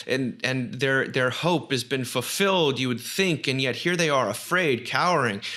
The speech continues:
not knowing what it means, and waiting for some go-ahead,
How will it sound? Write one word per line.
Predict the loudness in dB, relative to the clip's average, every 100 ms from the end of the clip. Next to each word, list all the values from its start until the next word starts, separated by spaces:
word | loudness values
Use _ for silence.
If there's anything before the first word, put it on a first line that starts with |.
| -10 -2
not | 0 2
knowing | 2 0 2 2 2
what | 0 0
it | -2
means, | -4 -4 -4 -4 -6 -6 -6 -8 _ _ _ _ -20 -20 -10
and | -6 -2
waiting | 0 0 0 -2 -6
for | -8 -4
some | -2 -2 -4 -4 -6 -8 -14 _ _ _ _ _ -20 -20 _
go-ahead, | -4 -2 -2 -4 -8 -10